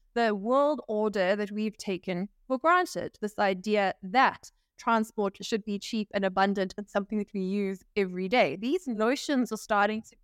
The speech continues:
challenged, not just by the new generation, but also by regulators and legislators at the moment.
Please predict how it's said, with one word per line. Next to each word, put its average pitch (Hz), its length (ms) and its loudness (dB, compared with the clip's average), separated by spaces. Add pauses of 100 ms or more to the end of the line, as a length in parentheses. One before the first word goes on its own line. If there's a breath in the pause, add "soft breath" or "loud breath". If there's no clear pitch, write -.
(100)
challenged, 254 500 2
not 240 140 0
just - 160 -8
by 214 100 2
the 190 100 -2
new 196 200 -2
generation, 190 500 0
but - 60 -6
also 170 240 -10
by 196 160 2
regulators 247 800 0
and 220 100 -2
legislators 196 680 -2
at - 60 -20
the 196 60 -12
moment. 196 380 -6